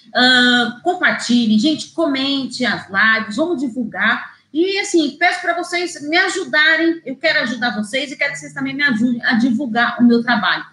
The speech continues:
Assim, a gente consegue ajudar o maior número de pessoas. Combinado, gente? Então, a-, ao vivo, até quinta-feira que vem, meio-dia e meio, no nosso encontro marcado de toda quinta.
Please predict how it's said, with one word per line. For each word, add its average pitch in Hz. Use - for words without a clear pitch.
Assim, 269
a 294
gente 247
consegue 262
ajudar 240
o 233
maior 220
número 226
de 180
pessoas. 214
Combinado, 208
gente? -
Então, 220
a-, -
ao 262
vivo, 269
até 262
quinta-feira 302
que 233
vem, 233
meio-dia 233
e 262
meio, 214
no 202
nosso 214
encontro 190
marcado 185
de -
toda 165
quinta. 143